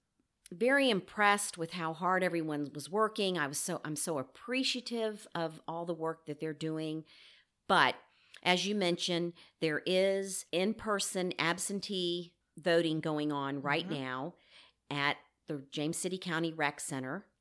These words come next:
Speaker 1: And I think that's fifty-three zero one Long
Speaker 2: Yes.
Speaker 1: Hill Road?
Speaker 2: Yes, it
Speaker 1: Okay.
Speaker 2: is.
Speaker 1: All right. And you can find out on our website, forward slash vote, on our website that gives the hours and, and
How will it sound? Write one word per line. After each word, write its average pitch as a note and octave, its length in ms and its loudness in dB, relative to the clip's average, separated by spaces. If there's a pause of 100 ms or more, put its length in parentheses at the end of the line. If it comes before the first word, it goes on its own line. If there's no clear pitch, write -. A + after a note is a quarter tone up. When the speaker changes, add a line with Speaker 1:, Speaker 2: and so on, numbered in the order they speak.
Speaker 1:
And C#3 140 -8
I C#3+ 100 -6 (160)
think G3 160 -6
that's - 460 -6
fifty-three F#3+ 1300 -12
zero F#3+ 340 -8
one G3 280 -8
Long F#3+ 160 -4
Speaker 2:
Yes. G3 120 -2
Speaker 1:
Hill G3 140 -2
Road? G3+ 300 -2
Speaker 2:
Yes, E3 240 -6
it F3+ 120 -2
Speaker 1:
Okay. B3+ 140 2
Speaker 2:
is. - 180 -6 (220)
Speaker 1:
All C#3+ 80 -4
right. C3+ 260 -6 (580)
And E3+ 720 6
you F3 140 -4
can F3 220 -2
find F#3+ 460 2
out E3 340 4
on D#3+ 220 0
our D#3+ 180 2
website, C#3+ 720 -2 (200)
forward F#3+ 320 4
slash E3 360 2
vote, D#3+ 520 2
on D3+ 320 0
our D3 200 0
website D3 520 -2
that D3 100 -8
gives D3+ 160 -2
the D3+ 180 0
hours C#3+ 720 4
and, C#3 280 -2
and C3+ 540 -2